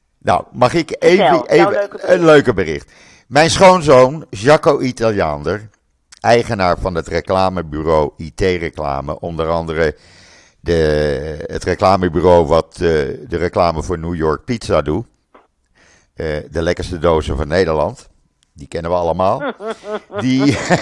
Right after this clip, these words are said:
Speaker 1: <laughs> die is gisteren
Speaker 2: Ik onthoud me even van commentaar.
Speaker 1: Ja, onthoud je maar even van
Speaker 2: <laughs> Ga door.
Speaker 1: commentaar. Maar hij loopt nog steeds.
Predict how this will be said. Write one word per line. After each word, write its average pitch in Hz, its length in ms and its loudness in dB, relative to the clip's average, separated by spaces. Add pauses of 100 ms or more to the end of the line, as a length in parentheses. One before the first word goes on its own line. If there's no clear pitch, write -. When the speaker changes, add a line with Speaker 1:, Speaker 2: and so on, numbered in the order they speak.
(440)
Speaker 1:
<laughs> - 680 -6
die 175 340 -6
is 165 260 4
gisteren 165 600 6
Speaker 2:
Ik 214 160 4
onthoud 233 380 2
me 247 220 4
even 233 180 -2
van 226 180 4
commentaar. 160 600 4
Speaker 1:
Ja, 165 360 10
onthoud 156 300 8
je 151 60 6
maar 147 120 4
even 139 260 8
van - 60 2
Speaker 2:
<laughs> 135 40 6
Ga 123 60 4
door. 135 100 4
Speaker 1:
commentaar. 117 560 4
Maar 131 160 4
hij 135 160 8
loopt 147 220 6
nog 147 160 2
steeds. 117 520 2